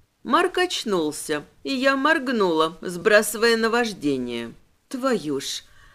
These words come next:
а это будет сложнее, чем мне представлялось. "Я позабочусь о твоей безопасности". Он предложил мне руку, а сам отстранился, словно дразня. Хотя почему "словно"?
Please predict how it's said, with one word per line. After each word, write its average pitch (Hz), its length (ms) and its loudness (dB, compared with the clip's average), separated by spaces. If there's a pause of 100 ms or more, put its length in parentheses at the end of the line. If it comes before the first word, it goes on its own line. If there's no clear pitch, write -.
(180)
а 208 120 0
это 247 320 2
будет 285 420 -4
сложнее, 294 640 -2
чем 269 300 -2
мне 175 180 0
представлялось. 160 1080 -4 (500)
"Я 165 240 4
позабочусь 175 840 2
о 123 60 -2
твоей 143 360 2
безопасности". 127 1040 -2 (540)
Он 349 220 2
предложил 240 560 0
мне 240 240 -2
руку, 135 520 -6 (200)
а 180 120 -6
сам 262 280 0
отстранился, 269 1000 -2 (100)
словно 214 540 2
дразня. 190 640 0 (440)
Хотя 180 460 2
почему 240 580 -2
"словно"? 147 800 -2